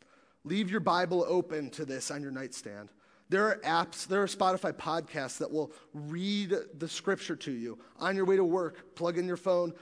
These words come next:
listen to scripture being read to you. But embrace this and allow this to be a remembrance that we should give God thanks before anything. That complaining and pushing back and being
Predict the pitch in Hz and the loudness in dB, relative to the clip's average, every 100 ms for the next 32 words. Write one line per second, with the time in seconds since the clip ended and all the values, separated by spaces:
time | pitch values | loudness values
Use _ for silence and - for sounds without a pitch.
0 | - 143 160 - 160 - 175 - 156 143 | -6 -4 -2 -2 -2 -2 -4 -4 -4 -4
1 | 135 131 120 110 107 - - - _ _ | -4 -6 -6 -10 -10 -16 -20 -20 _ _
2 | _ _ _ _ _ _ _ _ 190 190 | _ _ _ _ _ _ _ _ 4 4
3 | 190 170 135 156 190 - 165 147 - - | 2 -2 -2 -2 -2 -2 -2 -2 -4 -8
4 | 160 156 143 156 185 202 156 143 - 156 | -6 -4 -4 0 2 2 -2 -6 -6 -6
5 | 156 156 143 139 139 170 180 131 113 117 | -2 -2 -2 -4 -2 -2 -2 -4 -8 -12
6 | - - _ _ _ _ _ _ _ _ | -14 -14 _ _ _ _ _ _ _ _
7 | _ _ _ _ - - 165 202 - 156 | _ _ _ _ -8 -8 -6 -6 -6 -4
8 | 180 151 190 156 - - 165 151 - - | -6 -4 -6 -6 -10 -6 -4 -6 -8 -8
9 | 147 135 123 117 - - - _ _ _ | -8 -8 -8 -10 -12 -16 -18 _ _ _
10 | _ _ _ _ _ _ _ _ - 151 | _ _ _ _ _ _ _ _ -6 -4
11 | - 143 - - 202 226 233 233 226 - | -4 -6 -2 0 2 4 2 0 -4 -12
12 | - 156 - 220 214 226 190 180 180 180 | -12 -12 0 0 0 -2 0 0 0 -4
13 | - 143 156 170 170 | -12 -8 -6 -4 -4